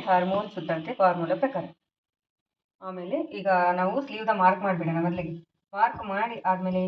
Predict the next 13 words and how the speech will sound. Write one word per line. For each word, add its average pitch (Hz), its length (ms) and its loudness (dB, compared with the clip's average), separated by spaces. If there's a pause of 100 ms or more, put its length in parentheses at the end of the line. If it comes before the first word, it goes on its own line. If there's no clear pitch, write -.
ಚೆಕ್ 180 220 -8
ಮಾಡೋಣ. 180 260 0 (120)
ಒಂಬತ್ತು 196 400 2
ಇಂಚ್ 180 160 -4
ಬರ್ಬೇಕು, 196 520 -2
ಬರ್ಲಿಲ್ಲ 190 420 0
ಅಂದಾಗ 175 420 0
ಕರೆಕ್ಷನ್ - 360 -2
ಮಾಡ್ಕೋಬೇಕು. 165 360 -6 (3500)
ಇದು 208 160 -4 (160)
ಒಂಥರ 190 240 4 (140)
ಬಟ್ಟೆ, 196 300 2 (300)
ಸಿಕ್ಕಾಪಟ್ಟೆ 208 540 -12